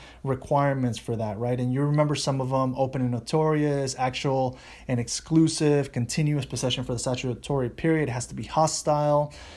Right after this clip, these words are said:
uh, wh-, while under the claim of right. Okay, so that's, like, the big, big, uh, big bird's eye view on that. So that's the seventh section. The eighth is conveyancing, right?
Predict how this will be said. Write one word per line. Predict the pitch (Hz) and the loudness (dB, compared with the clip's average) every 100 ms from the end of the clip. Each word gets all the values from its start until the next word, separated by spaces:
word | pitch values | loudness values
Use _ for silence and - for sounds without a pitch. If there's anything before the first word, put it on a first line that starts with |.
| - - | -16 -4
uh, | 127 123 | 0 0
wh-, | 120 127 127 | 2 0 0
while | 135 131 127 | 2 4 4
under | 127 123 | 2 0
the | - | -2
claim | - 143 131 | -2 0 0
of | 117 | 0
right. | 117 104 - - 127 | -2 -2 -8 -12 -4
Okay, | 143 143 156 - | 0 0 0 -8
so | - | 0
that's, | 139 151 | 2 2
like, | 160 147 | 0 -6
the | - 135 | -4 0
big, | 127 143 147 - 131 | 2 2 -2 -8 -4
big, | 135 135 131 | 0 0 0
uh, | 127 120 117 113 117 - | 0 0 -4 -6 -8 -6
big | 131 139 | -2 0
bird's | 139 135 | 0 0
eye | 131 | 0
view | 120 120 127 | -2 0 0
on | 131 131 | 0 0
that. | 135 135 | 0 -2
So | - 123 | -4 -6
that's | 117 113 | -6 -6
the | 110 | -4
seventh | - 147 151 | 2 2 2
section. | 143 151 139 - 143 143 - - - - | 0 0 0 0 0 -4 -8 -18 -10 -6
The | 123 - | -6 0
eighth | 160 160 160 - | 4 4 2 -6
is | - 139 | -2 -2
conveyancing, | - 135 127 139 147 147 - 151 151 151 151 - - - - | -2 -2 0 2 0 0 0 0 0 -4 -10 -18 -18 -18 -8
right? | 135 131 135 135 127 | -2 2 2 2 -2